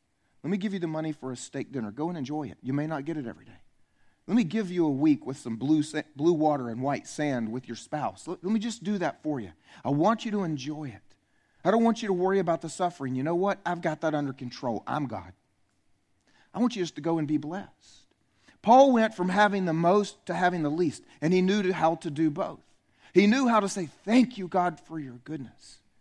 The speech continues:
And he knew how to say, "My God is still good when I can't feel it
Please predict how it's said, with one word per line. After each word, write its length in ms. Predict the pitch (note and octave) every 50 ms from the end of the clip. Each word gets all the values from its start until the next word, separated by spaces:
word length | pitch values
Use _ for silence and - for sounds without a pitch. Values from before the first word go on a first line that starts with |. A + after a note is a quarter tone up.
| _ - _ _ _ _ _
And 120 | - E3+ F3+
he 60 | F3+
knew 200 | F#3+ G#3+ A#3 A3
how 100 | G3+ F3+
to 80 | F3+ F3
say, 200 | - - E3+ E3
"My 240 | D#3 C#3+ C3 B2
God 380 | A2+ G2 C3+ C#3+ E3 E3+ E3 C#3
is 100 | A#2 -
still 320 | - - - - D#3 C3+
good 340 | A2+ A#2 A#2+ D3+ E3+ F3+ E3+
when 200 | C#3+ C3+ C3 B2
I 100 | A2+ A2
can't 320 | - - - D#3 D3+ - - _ _ _ _ _ _ - _ _ _ _
feel 360 | _ - - C#3+ C#3 B2 A2
it 280 | G#2+ - _ - -